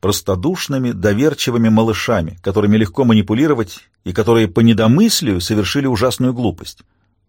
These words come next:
Мне их тон не нравится. Мы же поступили как взрослые и сами решили свою судьбу. А сегодня нас унизили, будто мы желторотые птенцы, выпавшие из гнезда, над которыми может издеваться какой-нибудь Цезарь.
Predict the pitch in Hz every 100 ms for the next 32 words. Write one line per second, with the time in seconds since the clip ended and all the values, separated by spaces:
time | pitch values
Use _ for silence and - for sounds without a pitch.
0 | _ - 196 240 139 - _ 147 180 113
1 | 135 147 101 71 - - - _ _ _
2 | _ _ _ _ - 120 123 - 120 139
3 | 165 135 139 117 95 160 175 92 78 -
4 | 101 165 175 117 101 92 85 92 87 104
5 | 92 78 - _ _ _ _ _ _ 87
6 | - 151 165 151 147 156 180 202 139 98
7 | - - _ - 117 - 143 139 135 131
8 | 147 135 117 92 - 135 127 160 170 131
9 | 120 117 120 113 101 117 95 147 147 -
10 | - - _ - 123 - 120 143 131 120
11 | 135 113 120 104 127 117 - 95 101 113
12 | 110 117 - 101 69